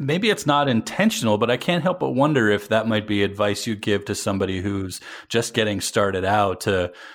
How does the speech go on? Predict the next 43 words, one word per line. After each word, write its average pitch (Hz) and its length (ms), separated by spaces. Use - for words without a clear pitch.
maybe 131 240
not 117 300
be 113 120
so 110 200
focused 107 480
on 95 100
creating 95 360
the 92 80
plan, 98 480
but 95 160
more 98 280
so 95 360
on 92 180
the, 90 320
you 104 60
know, 90 280
focus 110 400
on 95 160
what's 95 200
in 92 100
front 98 240
of 92 80
you 92 260
and, 90 200
and 104 160
take 95 180
it 95 100
step - 300
by 90 140
step. - 400
'Cause 117 100
I 123 60
think 135 200
that, 165 180
you 180 100
know, 107 360
nobody, 170 320
nobody's 156 340
plan 92 600
go-, 120 100
always 139 320
goes 107 220
the, 92 80